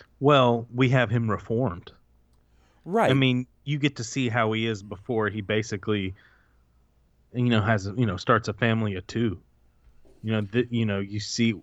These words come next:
Speaker 1: I don't know how they're gonna go with the story, but they may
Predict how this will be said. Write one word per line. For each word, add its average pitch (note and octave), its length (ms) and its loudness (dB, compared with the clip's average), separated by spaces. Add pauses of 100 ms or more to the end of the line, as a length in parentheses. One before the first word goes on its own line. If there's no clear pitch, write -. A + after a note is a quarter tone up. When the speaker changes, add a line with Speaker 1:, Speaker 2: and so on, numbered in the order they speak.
(180)
Speaker 1:
I B2 140 4
don't A2+ 200 0
know A2+ 160 -2
how A#2+ 200 0
they're A2+ 120 -2
gonna G#2+ 160 -6
go A2 180 -2
with G#2 140 -4
the G#2+ 80 -14
story, A2+ 380 0
but F#2+ 340 -4 (1120)
they B2 200 4
may B2 540 2